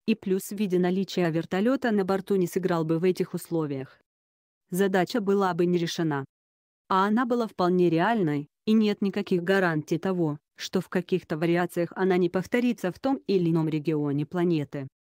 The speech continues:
Что мы делали бы с полностью прибрежным флотом в две тысячи девятом? Что мы будем делать с ним, если в будущем такой захват повторится.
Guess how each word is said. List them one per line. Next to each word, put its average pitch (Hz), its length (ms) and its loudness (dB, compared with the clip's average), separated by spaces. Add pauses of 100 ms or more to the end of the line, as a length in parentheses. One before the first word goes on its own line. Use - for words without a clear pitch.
(360)
Что - 200 -2
мы 196 160 4
делали 202 420 2
бы 170 120 2
с - 60 -10
полностью 208 560 -2
прибрежным 226 580 0
флотом 214 460 0
в 185 140 -2
две 208 240 2
тысячи 202 420 -4
девятом? 151 580 -2 (420)
Что - 220 -2
мы 180 120 2
будем 165 340 0
делать 220 360 0
с - 140 -16
ним, 147 280 0 (180)
если 196 360 0
в 180 100 -2
будущем 170 480 -2
такой 185 320 0
захват 185 440 -2
повторится. 170 760 -4